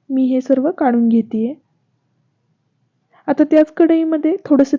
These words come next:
तेल टाकायचं आहे. इथं मी एक चमचा तेल टाकलं आहे. तेलामध्ये आपण ज्या लसूण पाकळ्या घेतल्या होत्या त्या टाकायच्या आहेत. आणि इथं मी चार ते पाच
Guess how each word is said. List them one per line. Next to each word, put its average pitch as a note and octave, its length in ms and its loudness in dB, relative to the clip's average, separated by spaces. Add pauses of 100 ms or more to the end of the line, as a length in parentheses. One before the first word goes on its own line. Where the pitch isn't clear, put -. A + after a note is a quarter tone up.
तेल C#4 180 2
टाकायचं C4 420 -2
आहे. C4+ 200 -8 (240)
इथं C4 140 0
मी B3+ 140 -2
एक B3+ 120 -4
चमचा C4 320 -2
तेल B3+ 240 2
टाकलं B3+ 300 -2
आहे. A#3+ 280 -4 (800)
तेलामध्ये D4+ 680 2 (380)
आपण C4+ 300 0
ज्या C4+ 120 4
लसूण C4 300 2
पाकळ्या C4+ 300 2
घेतल्या C4+ 300 0
होत्या C4 240 -2
त्या D4 240 -2
टाकायच्या A3 500 -2
आहेत. G3+ 300 -8 (3500)
आणि C4+ 180 2
इथं D4 180 2
मी E4 220 0
चार C#4 240 2
ते C#4 60 2
पाच C4+ 380 -2